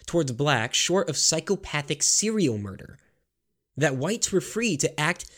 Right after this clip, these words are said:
as they pleased towards blacks does not, however, explain why they were so brutal toward their slaves."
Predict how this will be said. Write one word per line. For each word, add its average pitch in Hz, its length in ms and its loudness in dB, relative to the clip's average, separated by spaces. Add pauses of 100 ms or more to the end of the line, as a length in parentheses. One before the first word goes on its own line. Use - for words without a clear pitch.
(180)
as 160 140 4
they 143 140 2
pleased 190 460 -2
towards 143 200 0
blacks 135 360 0
does 131 160 -2
not, 160 200 2
however, 135 300 2
explain 139 500 0
why 151 480 2 (260)
they 127 120 2
were 147 80 2
so 196 180 4
brutal 160 600 2 (200)
toward 139 200 2
their 110 120 -2
slaves." 104 560 -4